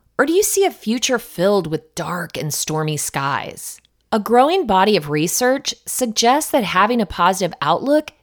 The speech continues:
can benefit your physical health. N I H-funded scientists are working to better understand the links between your attitude and your body.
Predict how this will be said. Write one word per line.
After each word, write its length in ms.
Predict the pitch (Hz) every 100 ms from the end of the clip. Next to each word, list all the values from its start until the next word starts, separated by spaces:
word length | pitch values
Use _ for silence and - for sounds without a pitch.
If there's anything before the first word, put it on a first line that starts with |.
| _
can 160 | 208 185
benefit 500 | 190 214 226 247 202
your 140 | 170
physical 500 | - 147 151 160 208
health. 520 | 185 113 - - _ _ _ _ _ _ _ _ _ _ _ 233
N 160 | 294
I 180 | 403 392
H-funded 800 | 240 214 - - 175 180 196 196
scientists 840 | - 160 147 143 - 123 120 - - -
are 140 | 233
working 400 | 226 277 311 339
to 80 | 269
better 340 | 196 208 233
understand 560 | 214 208 208 - 190 180
the 60 |
links 400 | 170 190 214 -
between 340 | - - 175 156
your 120 | 151
attitude 580 | 151 190 247 - 285 277 -
and 280 | 147 156 170
your 120 | 196
body. 460 | 175 151 120 -